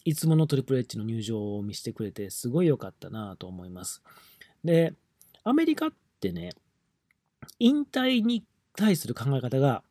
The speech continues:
まあ、希薄というか、うん、まあ、なんか薄い、薄い、<laughs> 薄-、まあ、希薄なんですけどね。えーと、あいるじゃないですか。えーと、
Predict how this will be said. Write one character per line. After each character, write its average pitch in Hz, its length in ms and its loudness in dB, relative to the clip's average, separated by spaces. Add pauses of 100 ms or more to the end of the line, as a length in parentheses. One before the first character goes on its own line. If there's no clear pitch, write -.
(480)
ま 151 80 -4
あ、 - 60 -20
希 - 180 4
薄 220 400 4
と 359 140 6
い 131 140 6
う 117 100 2
か、 80 280 -6 (760)
う 156 100 8
ん、 127 520 8
ま 170 140 2
あ、 - 20 4
な 165 60 4
ん 143 40 -4
か 135 160 0
薄 208 280 0
い、 - 100 -6
薄 220 260 4
い、 127 60 8 (140)
<laughs> 175 120 0
薄-、 185 200 0
ま 131 80 2
あ、 - 20 -8
希 - 100 -2
薄 135 200 4
な 113 60 0
ん - 20 -8
で 95 40 -12
す - 60 -14
け - 80 -10
ど 127 40 2
ね。 233 140 4 (560)
え 135 200 2
ー 123 40 0
と、 110 880 2 (420)
あ 160 120 4
い 180 160 4
る 175 80 4
じ 160 80 6
ゃ 131 40 4
な 95 80 -4
い - 20 -8
で 82 60 -12
す - 100 -10
か。 - 220 -10 (440)
え - 360 -8
ー 117 40 -6
と、 104 400 -4